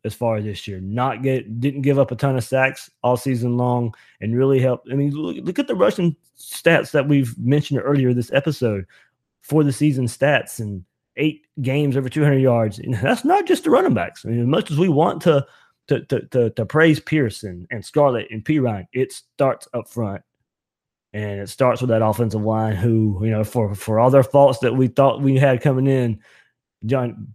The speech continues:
kudos to John Hevesy and, and that group for, you know, finding something to work with. Um,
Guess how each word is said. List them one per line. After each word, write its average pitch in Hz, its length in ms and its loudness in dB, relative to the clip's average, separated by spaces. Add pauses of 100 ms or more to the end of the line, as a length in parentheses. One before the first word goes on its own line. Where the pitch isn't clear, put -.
kudos 151 300 6
to 123 100 -6
John 131 240 2
Hevesy 123 480 0
and, 107 480 -2
and 104 160 -8
that 120 220 -4
group 120 240 -2
for, 98 280 -12
you 101 100 -10
know, 92 100 -10
finding 135 460 2
something 127 340 -2
to 113 80 -4
work 120 320 -2
with. 113 380 -2 (400)
Um, 107 420 -4